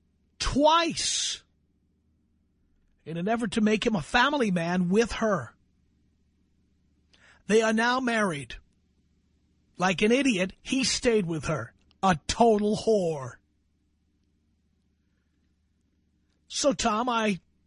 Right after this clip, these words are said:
told her that I wouldn't support this baptism due to the nature of how the child arrived.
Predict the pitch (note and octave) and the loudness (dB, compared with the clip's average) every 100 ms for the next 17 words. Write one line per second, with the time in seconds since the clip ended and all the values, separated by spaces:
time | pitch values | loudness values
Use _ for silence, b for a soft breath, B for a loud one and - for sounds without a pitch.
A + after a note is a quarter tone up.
0 | _ C#4 D4 A3 G3 G#3 G3 G3+ G3+ F#3+ | _ 2 4 2 0 -2 0 0 -2 -2
1 | D3 F#3 C#4+ D4+ G#3+ F#3+ C#3 B3+ B3+ - | -4 -4 2 2 2 -4 -2 0 0 0
2 | F3 B2 D3+ A#3+ - b b b b b | -6 -6 -8 -8 -12 b b b b b
3 | b D#4 C#4 D#4 E4+ C4 G#3+ B3+ A3+ A3+ | b -4 0 2 2 2 2 2 2 2
4 | G#3 G#3 - G3 F#3+ G3 G3+ A3 G3 A#2 | 0 -2 0 0 0 0 0 -2 -4 -8
5 | - - - | -14 -20 -20